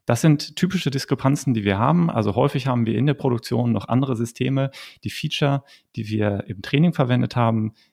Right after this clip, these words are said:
sehen wie auch immer anders aus. Und dort kann es zu Problemen kommen. Im Regelfall sind wir aber relativ dicht dran und das ist natürlich auch die Kernaufgabe dann in diesem Trainingsteil, die Sachen so zu bauen, dass sie sehr dicht an der Produktion dran sind,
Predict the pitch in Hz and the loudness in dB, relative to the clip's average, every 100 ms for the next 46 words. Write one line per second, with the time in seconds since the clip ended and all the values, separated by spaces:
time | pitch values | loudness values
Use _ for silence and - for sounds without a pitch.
0 | _ 104 107 123 127 123 120 - 107 117 | _ -4 2 4 4 2 0 -6 -4 -2
1 | - - 110 110 107 104 95 - 107 160 | 0 0 0 2 2 0 -2 0 2 2
2 | 214 - _ _ _ - 127 160 - 160 | 0 -6 _ _ _ 4 6 4 4 4
3 | 147 - 117 110 101 135 190 180 185 196 | 4 0 -4 2 4 4 4 2 2 2
4 | - 113 127 156 151 135 123 127 123 - | 2 2 4 2 2 2 4 2 -2 -10
5 | _ 107 110 - 107 104 110 101 101 - | _ -6 -4 -2 0 0 0 -2 -6 -6
6 | 98 - 113 143 117 104 113 - 104 - | -10 -2 2 4 2 0 -2 -2 -4 -4
7 | 95 - 113 117 - 104 - 107 98 101 | -6 -6 -2 0 2 -2 0 -2 0 -2
8 | 101 98 87 92 - 131 143 90 - 101 | 0 -2 -4 -6 0 2 2 -2 -4 -2
9 | 104 131 - - _ _ 110 120 123 117 | 0 -2 -6 -20 _ _ -6 -2 0 0
10 | 113 98 135 - 117 113 117 110 107 104 | 0 2 0 0 0 2 2 2 0 -4
11 | 90 113 113 - 110 - 113 104 - 107 | 0 0 2 0 -4 -4 -2 -2 0 -4
12 | 98 - 101 101 - 110 123 147 151 | -4 -6 -4 -4 0 0 2 2 0